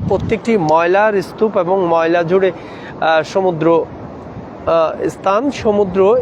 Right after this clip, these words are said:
সেটি আমরা এই মুহূর্তে দেখতে পাচ্ছি। আমরা সমুদ্র সৈকতের যে পরিবেশ, সেই দৃশ্য,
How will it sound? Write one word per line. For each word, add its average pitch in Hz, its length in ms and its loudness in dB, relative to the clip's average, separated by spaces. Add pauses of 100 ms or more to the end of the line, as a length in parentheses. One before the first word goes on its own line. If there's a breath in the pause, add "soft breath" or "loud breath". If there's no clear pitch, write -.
সেটি 262 320 0
আমরা 190 300 2 (400 loud breath)
এই 208 120 4
মুহূর্তে 214 380 2
দেখতে 165 300 -2
পাচ্ছি। 156 340 -2
আমরা 214 300 2 (380 loud breath)
সমুদ্র 220 380 2
সৈকতের 220 640 0
যে 220 200 2 (100)
পরিবেশ, 196 460 2
সেই 208 240 2
দৃশ্য, 185 540 0